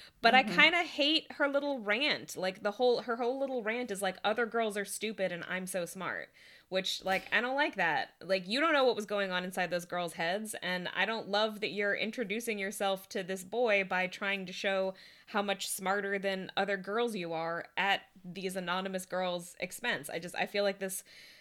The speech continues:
Speaker 1: very much fits into this show's occasional trend of, like, "These are the special girls and all other girls are
Speaker 2: Mm-hmm.
Speaker 1: stupid." And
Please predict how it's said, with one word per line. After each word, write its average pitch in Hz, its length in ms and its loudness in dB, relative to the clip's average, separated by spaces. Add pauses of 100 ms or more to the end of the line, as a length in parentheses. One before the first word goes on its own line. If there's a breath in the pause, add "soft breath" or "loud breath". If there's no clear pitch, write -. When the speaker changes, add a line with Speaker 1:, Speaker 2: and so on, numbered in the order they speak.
(120 loud breath)
Speaker 1:
very 196 240 2
much 208 220 -2
fits 202 260 -4
into 196 500 -4
this 180 160 -4
show's 190 380 0
occasional 190 520 -4
trend 180 520 -4
of, 170 240 -6
like, 170 340 -4 (260 soft breath)
"These 247 300 0
are 180 80 2
the 156 80 -4
special 214 480 -2
girls 117 380 -8
and 175 160 -8
all 233 220 2
other 196 200 0
girls 151 300 -6
are - 80 -12
Speaker 2:
Mm-hmm. 196 160 -6
Speaker 1:
stupid." 185 520 -6 (420 loud breath)
And 208 280 0